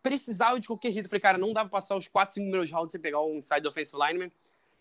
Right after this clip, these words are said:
E mais uma vez eu fui pegar na quarta rodada e tava lá Bo Butchwell, de Wisconsin, que eu sou muito fã. Eu falei, ah, cara, que se dane, de Wisconsin eu vou roubar e pegar ele de novo.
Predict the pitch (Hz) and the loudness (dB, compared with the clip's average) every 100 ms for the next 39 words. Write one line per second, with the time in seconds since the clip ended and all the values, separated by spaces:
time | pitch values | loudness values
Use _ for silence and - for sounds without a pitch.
0 | _ 160 170 175 185 285 330 285 226 240 | _ -4 -2 6 8 8 8 8 6 2
1 | 214 214 202 202 196 202 190 180 202 214 | 0 0 0 0 0 0 0 4 4 2
2 | - 214 247 - 202 190 185 196 180 180 | 0 0 2 2 4 4 4 2 0 -4
3 | - 151 160 170 _ _ _ _ 151 170 | -2 -2 -2 -6 _ _ _ _ -4 -2
4 | 170 - 160 190 - 175 196 220 208 247 | -2 0 2 2 -2 -2 2 4 2 2
5 | 208 175 185 165 156 147 180 160 151 143 | 0 2 4 4 2 -2 -4 -4 -2 -2
6 | 185 - 165 165 160 160 143 151 147 143 | -4 -2 -4 -4 -4 -2 2 0 0 -2
7 | 147 135 135 | -2 -4 -6